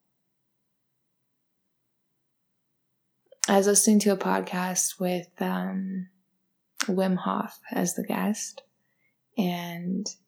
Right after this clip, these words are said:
he said that, or maybe he was quoting someone, I don't remember, so forgive me on that part, but he said that we are built to be happy, strong, and healthy.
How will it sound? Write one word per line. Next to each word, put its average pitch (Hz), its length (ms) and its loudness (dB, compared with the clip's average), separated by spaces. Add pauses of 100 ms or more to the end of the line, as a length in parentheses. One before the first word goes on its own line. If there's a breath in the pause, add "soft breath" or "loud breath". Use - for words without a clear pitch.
(340)
he 190 600 -2
said 190 880 0 (2250)
that, 185 260 2
or 190 60 2
maybe 190 260 2
he 190 200 0
was 185 120 0
quoting 185 400 -2
someone, 185 340 -4
I 185 80 -4
don't 180 220 -4
remember, 185 460 -4
so - 140 -8
forgive 185 360 -4
me 190 120 -2
on 180 120 -2
that 185 200 -4
part, 185 340 -8
but 185 100 -4
he 185 200 -6
said 190 380 -2
that 190 180 -2
we 196 360 2
are 190 320 -2
built - 520 -2
to 185 200 -2
be 190 540 -2 (340 soft breath)
happy, 214 640 -2
strong, 185 640 -4 (440)
and 190 100 -2
healthy. - 520 -4